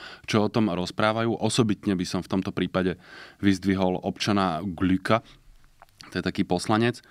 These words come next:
ktorý tam rozprával, že desať rokov predsa to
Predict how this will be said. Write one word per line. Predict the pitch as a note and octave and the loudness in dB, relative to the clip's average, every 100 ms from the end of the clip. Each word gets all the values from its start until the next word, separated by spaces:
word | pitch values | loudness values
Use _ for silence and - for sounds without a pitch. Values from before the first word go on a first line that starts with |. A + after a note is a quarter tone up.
| - - | -20 -12
ktorý | - G#2 G#2+ | 0 2 4
tam | G#2+ | 2
rozprával, | G2+ G2 - A2+ G#2+ A2 | 2 0 0 0 2 0
že | G#2 F#2+ | 0 0
desať | F2+ G2 G#2+ G#2 | 2 2 2 2
rokov | F#2+ F#2 G2+ E2 | 2 2 0 2
predsa | G2 F#2+ G2 F#2 F2 | -2 0 2 2 0
to | - | -4